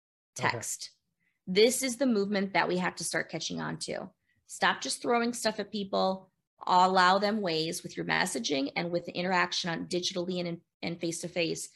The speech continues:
Speaker 2: to actually have a conversation with you.
Speaker 1: Interesting. How much would you see A I integrating with that from a chat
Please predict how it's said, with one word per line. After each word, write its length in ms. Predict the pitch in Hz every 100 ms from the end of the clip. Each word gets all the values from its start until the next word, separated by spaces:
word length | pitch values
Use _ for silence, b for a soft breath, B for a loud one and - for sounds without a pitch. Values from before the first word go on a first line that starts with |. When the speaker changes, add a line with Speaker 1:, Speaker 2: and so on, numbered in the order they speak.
| b b -
Speaker 2:
to 40 |
actually 280 | 165 160 -
have 80 | 156
a 20 |
conversation 540 | - 151 147 - - -
with 160 | -
you. 160 | - - - _ _ _ -
Speaker 1:
Interesting. 360 | 151 143 -
How 200 | 175 170
much 280 | 175 175 - 160
would 100 | 135
you 120 | 143
see 480 | - 156 143 139 139
A 180 | 151 139
I 460 | 139 139 135 131 120 _ _ _ _ _ _ _ _ _ _ _ _ _ _ 190 185 _ _ _
integrating 560 | 175 170 143 147 143 139
with 180 | 127
that 300 | 147 139 139 -
from 180 | 139
a 60 | 120
chat 260 | - 143